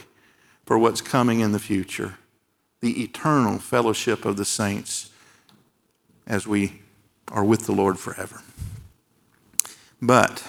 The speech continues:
I said this is a sober occasion. And one of the things that makes it so sober is the fourth and final essential element of the supper, and that is a warning. Oftentimes, Jesus gave his disciples warnings, not because he wanted to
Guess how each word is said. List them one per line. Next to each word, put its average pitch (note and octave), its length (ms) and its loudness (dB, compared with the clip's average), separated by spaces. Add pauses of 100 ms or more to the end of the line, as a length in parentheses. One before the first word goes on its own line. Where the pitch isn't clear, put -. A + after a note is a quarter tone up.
(420)
I G#2+ 80 -2
said A2+ 280 2
this A2 220 2
is G#2 100 -2
a A#2 60 -2
sober A2 400 2
occasion. G2+ 480 -4 (1300)
And A2 260 0
one B2+ 140 4
of B2 140 6
the G#2 80 2
things A2 340 4
that G#2+ 100 2
makes A2 300 2
it - 60 -10
so G#2+ 220 2
sober A2 560 4
is G2+ 380 2
the - 100 -2
fourth B2+ 560 2
and G2 140 -6 (320)
final C3+ 480 2
essential G#2+ 460 0
element G#2 260 4
of F#2+ 60 2
the G2 60 2
supper, A2+ 420 2
and A2 100 2
that B2+ 140 4
is B2 160 2
a B2+ 80 4
warning. A#2+ 520 4 (1120)
Oftentimes, B2+ 720 6
Jesus B2 400 2
gave A2 260 4
his A2+ 220 2
disciples G#2 640 0
warnings, G#2 640 -4
not B2+ 240 0
because A2+ 360 0
he A#2 80 0
wanted A2 260 0
to F#2 120 2